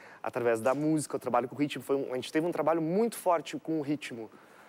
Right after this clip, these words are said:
né, de trabalhar as ações não só num tempo, mas num contratempo, ralentando, acelerando. Então, a gente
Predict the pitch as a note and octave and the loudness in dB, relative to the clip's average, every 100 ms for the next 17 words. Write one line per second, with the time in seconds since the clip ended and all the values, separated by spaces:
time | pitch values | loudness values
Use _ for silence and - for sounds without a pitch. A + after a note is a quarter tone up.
0 | - - A2 A2+ A#2 - B2 B2 B2+ B2+ | -20 -12 -2 0 0 2 2 4 4 2
1 | A#2+ C#3+ C3+ C3+ F3+ - D#3+ D3+ D3+ C#3 | -2 -4 -2 0 0 2 2 2 0 0
2 | D3 B2+ G#2+ A#2 B2 A#2+ C#3 C#3+ C#3 D3 | 2 0 0 -2 -2 -2 0 2 0 2
3 | C#3 C#3 B2 B2 C3 B2 C#3 C#3 B2+ C3+ | 0 -2 0 2 2 2 0 2 0 2
4 | B2+ C3+ C3 D3 C#3+ D#3+ - | 4 4 4 2 2 0 -2